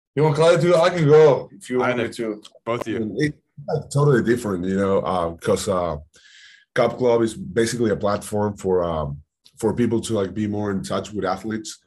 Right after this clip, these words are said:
Speaker 2: Right.
Speaker 3: Uh, like, what the athlete really is, you know, not, like, the, the maniac you see in the court or, like, the field, you know?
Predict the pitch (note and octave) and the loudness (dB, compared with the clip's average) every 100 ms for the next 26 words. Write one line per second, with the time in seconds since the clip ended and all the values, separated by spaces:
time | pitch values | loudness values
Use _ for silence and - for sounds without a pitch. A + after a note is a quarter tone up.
0 | _ - F2 C#2 - F#2 E2+ D#2 D2 _ | _ -14 -12 -8 -4 -2 -2 -4 -10 _
1 | _ - A2+ G2+ F2+ A2 A2+ A2 G#2+ G#2 | _ -6 -2 -2 -2 -2 0 0 0 -2
2 | A2 E2+ G2+ G#2 G#2 G2 - F2+ F2+ F2+ | -6 -4 -4 -2 -2 -4 -6 -8 -8 -8
3 | F2+ G2+ G2+ F#2+ F2+ F2+ E2 E2 D#2+ _ | -4 -2 0 -2 -2 -2 -4 -8 -12 _
4 | - G2 F#2+ A2 G#2+ G#2+ G2 F#2+ G2+ G2 | -8 -6 -2 0 0 0 -2 -4 -6 -6
5 | - G#2 G2 F#2+ - G#2 G#2 F2+ - F#2 | -6 -4 -2 -4 -4 -4 -2 -4 -6 -4
6 | F#2+ F#2+ F2+ F2 - G2 - G#2+ F#2 - | -2 0 -2 -4 -8 -10 -4 -2 -2 -4
7 | F#2 F#2+ G2+ | -4 -2 -4